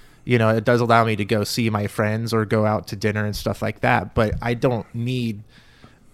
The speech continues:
eight hundred thousand dollars a year to be happy. You know, it's, so for me, success is just kind of being stable and, and being in a situation you like,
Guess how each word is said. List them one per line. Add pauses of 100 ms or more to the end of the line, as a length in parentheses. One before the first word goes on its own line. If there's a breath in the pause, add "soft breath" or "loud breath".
eight
hundred
thousand
dollars
a
year
to
be
happy.
You
know,
it's,
so
for
me,
success
is
just
kind
of
being
stable
and,
and
being
in
a
situation
you
like,